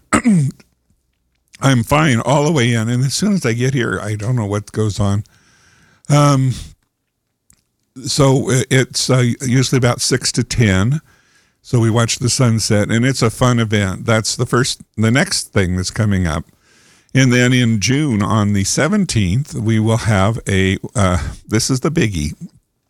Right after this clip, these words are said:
Um, it's Pride Month, so we're having something to celebrate Pride. It's not a full Pride event, but it is a, a big event,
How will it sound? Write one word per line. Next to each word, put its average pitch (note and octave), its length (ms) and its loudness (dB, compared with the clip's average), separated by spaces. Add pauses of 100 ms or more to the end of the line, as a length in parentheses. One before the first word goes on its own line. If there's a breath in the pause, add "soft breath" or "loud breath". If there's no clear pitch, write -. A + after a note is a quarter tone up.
(520)
Um, F#2 320 4 (400 soft breath)
it's A#2+ 180 2
Pride C3 320 2
Month, F2 360 -2
so G2+ 400 2
we're G2+ 280 0
having A#2+ 320 0
something A2+ 520 -2 (100)
to F#2+ 160 0
celebrate A#2+ 540 0
Pride. F2+ 360 0
It's - 180 -4
not D3 140 2
a D#3 80 0
full F3 220 -2
Pride G#2+ 320 0
event, F2+ 420 0
but F#2 140 0
it G2 100 0
is F#2+ 300 -2
a, G2 260 0
a G2+ 60 -8
big G2+ 220 0
event, D2+ 360 -2